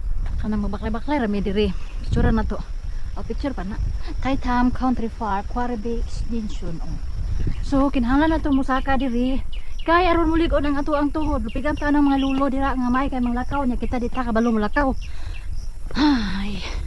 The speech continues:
Ah, so karon mulig ko, ko diri, David, ha? Mulig ko, ko diri, tanaw na ko ang, ako ang kaldero, ug na pa ba? Kay,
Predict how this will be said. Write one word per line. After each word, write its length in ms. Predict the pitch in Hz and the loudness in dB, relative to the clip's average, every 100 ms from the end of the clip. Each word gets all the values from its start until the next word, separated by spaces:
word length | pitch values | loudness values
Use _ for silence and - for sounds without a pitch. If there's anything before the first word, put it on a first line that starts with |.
| - - - - - | -4 -4 -2 -4 -2
Ah, 240 | 269 226 - | -2 0 0
so 80 | 302 | 0
karon 240 | 330 330 | 4 6
mulig 160 | 302 285 | 4 4
ko, 80 | 294 | 2
ko 160 | 302 | 4
diri, 160 | 285 277 | 4 4
David, 320 | 254 269 269 | 2 0 0
ha? 160 | 262 294 - - - - - - - - | 0 0 -2 -4 -6 -6 -4 -4 -2 0
Mulig 120 | 247 269 | 0 0
ko, 120 | 262 | 0
ko 80 | 254 | 2
diri, 240 | 262 277 | 2 2
tanaw 240 | 240 233 | 2 2
na 100 | 294 | 2
ko 140 | 320 302 | 2 2
ang, 160 | 285 | 2
ako 100 | 277 | 4
ang 140 | 285 302 | 4 6
kaldero, 340 | 320 302 269 | 6 4 4
ug 240 | 254 254 277 | 4 4 4
na 160 | 254 | 2
pa 140 | 233 220 | 2 2
ba? 220 | 254 160 - - - - - - - | 2 0 -4 -10 -8 -6 -6 -4 -4
Kay, 300 | - 233 226 | -2 0 2